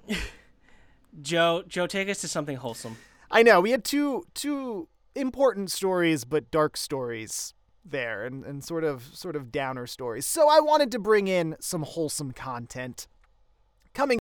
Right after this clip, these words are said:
Speaker 1: Brian Ashcraft at Kotaku East. Thank you, Brian Ashcraft, for giving so many stories for us to talk about.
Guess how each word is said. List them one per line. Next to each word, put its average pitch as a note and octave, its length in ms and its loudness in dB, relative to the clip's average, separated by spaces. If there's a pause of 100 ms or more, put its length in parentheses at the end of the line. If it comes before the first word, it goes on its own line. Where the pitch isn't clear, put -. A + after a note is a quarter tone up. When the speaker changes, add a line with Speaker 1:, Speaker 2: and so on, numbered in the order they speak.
(240)
Speaker 1:
Brian D3 280 0
Ashcraft B2 460 -6
at A#2+ 80 -10
Kotaku A#2+ 420 -12
East. A2+ 440 -14 (160)
Thank D#3+ 180 -4
you, C#3+ 80 -4 (140)
Brian B2+ 260 -4
Ashcraft, A#2+ 380 -8
for C3 100 -14
giving A2+ 400 -10 (100)
so B2+ 140 -10
many A#2 140 -8
stories A2 320 -8
for G2+ 100 -12
us G2+ 80 -10
to - 80 -20
talk G2+ 220 -12
about. F2 200 -14